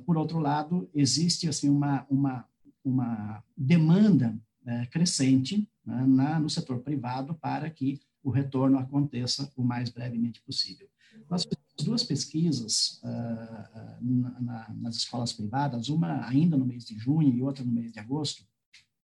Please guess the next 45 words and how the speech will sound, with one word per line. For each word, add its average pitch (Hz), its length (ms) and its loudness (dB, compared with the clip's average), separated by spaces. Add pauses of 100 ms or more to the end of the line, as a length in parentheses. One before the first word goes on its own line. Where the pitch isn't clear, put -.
(300)
para 143 160 2
sabermos 143 500 4
de 139 80 4
intenção 143 400 4
de 135 100 2
retorno 143 460 2
à 156 160 2
época. 131 460 -4 (640)
E 131 800 6
nas 170 200 4
duas 196 360 0
ocasiões 143 540 2
nós 143 200 0
tivemos 127 460 -2
aí 131 580 0
o, 131 260 -16
a, - 340 -18
algo 135 240 0
em 139 60 6
torno 139 280 4
de 131 100 2
um 143 140 4
terço, 120 480 -6 (320)
né, 117 220 -6
das 120 240 -4
famílias 120 540 2
que, 135 380 -2 (280)
eh, 117 180 -4
pretendiam 139 680 4
um 143 160 4
retorno 127 400 0
imediato. 123 580 -4 (560)
O 180 60 -2
que 269 80 2
a - 20 4
gente 240 140 4
tem 214 100 2
a 185 60 2
dizer 139 280 4
hoje, 147 500 4
né, 131 400 0
eh, - 300 -16
eh, 107 320 -16
já 131 200 0
no, 127 360 2